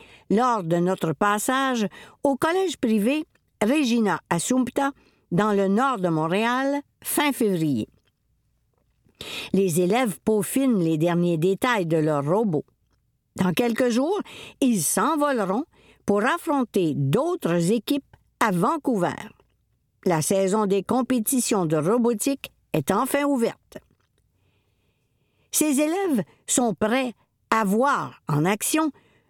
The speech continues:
le fruit de dizaines d'heures de travail. Ils en parlent avec un grand sourire et de l'excitation dans la voix. Surtout,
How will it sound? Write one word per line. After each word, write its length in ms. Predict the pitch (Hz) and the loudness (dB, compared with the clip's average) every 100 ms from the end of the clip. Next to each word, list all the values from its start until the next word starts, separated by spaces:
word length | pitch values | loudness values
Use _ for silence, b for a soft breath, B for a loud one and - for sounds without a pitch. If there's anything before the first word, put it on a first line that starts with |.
| b | b
le 200 | 285 302 | 0 0
fruit 440 | 226 294 277 330 247 | -2 0 0 0 0
de 180 | 185 175 | 0 0
dizaines 800 | 151 151 254 302 214 226 185 160 | 0 0 2 0 0 0 0 0
d'heures 260 | 196 170 | 0 -2
de 140 | 160 156 | -2 -2
travail. 680 | 156 156 147 135 - - _ _ _ _ _ _ _ _ 294 | -2 0 -2 -4 -8 -12 _ _ _ _ _ _ _ _ 0
Ils 240 | 226 180 | 0 0
en 140 | 156 | -2
parlent 320 | - 220 220 165 | -2 0 0 0
avec 240 | 170 185 | -2 0
un 140 | 160 | 0
grand 460 | 139 151 147 233 220 | 2 0 2 0 0
sourire 560 | - 175 170 214 285 156 B B B - | 0 0 2 2 0 -2 B B B -2
et 200 | 285 202 | 0 2
de 100 | 185 | 2
l'excitation 1120 | 156 160 285 196 - 233 185 165 143 247 208 | 2 2 0 -2 -4 -2 0 -2 0 0 0
dans 140 | 135 | 0
la 160 | 156 240 | 0 0
voix. 260 | 247 233 - _ _ _ _ _ _ B B - | -2 -2 -8 _ _ _ _ _ _ B B -4
Surtout, 560 | - 370 - 381 440 | -2 -2 0 0 0